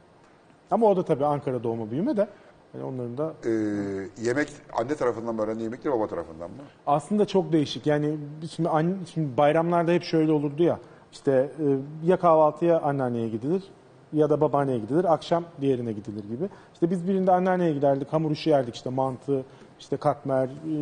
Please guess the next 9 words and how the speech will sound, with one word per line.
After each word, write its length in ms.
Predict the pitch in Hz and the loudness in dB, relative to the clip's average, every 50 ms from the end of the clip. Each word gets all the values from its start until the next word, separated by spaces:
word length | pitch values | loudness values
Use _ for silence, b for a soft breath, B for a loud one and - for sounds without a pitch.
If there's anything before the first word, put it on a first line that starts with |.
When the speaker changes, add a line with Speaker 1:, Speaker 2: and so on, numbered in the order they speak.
| 147 143 139 139 | -2 -2 -2 0
Speaker 1:
yağlama 460 | 139 147 143 139 135 131 127 127 127 131 | 4 4 4 4 4 2 0 -2 0 0
vesaire. 760 | 135 135 - - 131 117 117 139 180 190 185 185 185 190 190 190 | -2 0 0 2 2 2 2 2 2 0 0 0 -2 -4 -2 0
Öbür 160 | 185 180 175 170 | 0 0 0 0
tarafa 420 | - 180 170 160 156 - 175 160 | 0 2 2 2 2 2 2 2
babaanneye 400 | 160 147 170 170 170 170 160 156 | 2 2 2 2 2 2 0 2
geçtiğimizde 560 | 143 151 143 147 - 147 139 135 123 127 160 170 | 0 0 -2 -2 -6 -6 -6 -6 -6 -6 -6 -4
de 100 | 170 151 | 0 0
daha 240 | 147 147 160 151 | 2 2 2 2
böyle 260 | 139 139 139 156 165 | 0 0 0 0 0